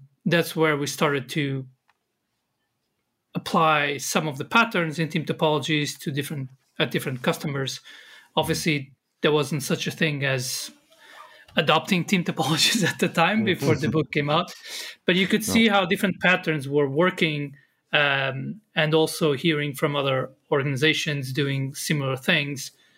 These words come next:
Speaker 1: And so I think that's kind of the beauty of team topologies, if I might say that. Uh, <laughs> obviously, I'm biased,
Speaker 3: Mm-hmm.
Speaker 1: but
Speaker 3: <laughs>
Speaker 1: with a small set of, uh, constraints and patterns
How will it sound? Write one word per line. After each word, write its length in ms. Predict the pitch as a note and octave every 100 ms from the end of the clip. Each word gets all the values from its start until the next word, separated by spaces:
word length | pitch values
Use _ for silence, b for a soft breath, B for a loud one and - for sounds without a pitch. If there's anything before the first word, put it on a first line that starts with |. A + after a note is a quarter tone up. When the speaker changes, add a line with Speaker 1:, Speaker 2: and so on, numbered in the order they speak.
| b b -
Speaker 1:
And 120 | D3+
so 300 | - E3+ D#3+
I 80 | E3
think 320 | A#3 G#3+ -
that's 560 | F3 E3 - - - -
kind 300 | - D#3 D3+
of 380 | C3+ - - - _ _ _ _ _ _ _ _ _ _ _ D#3
the 80 | C#3+
beauty 440 | D3 F3+ G3+ A#3
of 320 | A3 A3 -
team 160 | - F#3+
topologies, 600 | A3 F#3 G#3 G#3+ A#3+ A3+
if 80 | -
I 120 | D#3
might 340 | D3+ D3 C#3+
say 380 | - - - D#3
that. 440 | D3 D#3+ F#3 - - D#4+
Uh, 220 | E3+ E3+ E3
<laughs> 40 |
obviously, 400 | B3 D#3 E3+ G3
I'm 120 | D#3+ D#3
biased, 400 | D#3 A2 - -
Speaker 3:
Mm-hmm. 440 | - F#3+ - G3
Speaker 1:
but 280 | F3 D#3+ A#2+ G2+
Speaker 3:
<laughs> 120 | A2 F3+
Speaker 1:
with 320 | F#3 D3 -
a 40 | G#3
small 420 | - G3+ F#3 F#3
set 320 | - G3 E3
of, 340 | D#3 C3 - - _ _ _ _ _ - - F3
uh, 240 | D3+ C#3+ -
constraints 720 | F3 - - F#3+ F3 E3+ -
and 180 | D3 C3+
patterns 680 | F3+ F3+ D#3+ C#3 C3+ -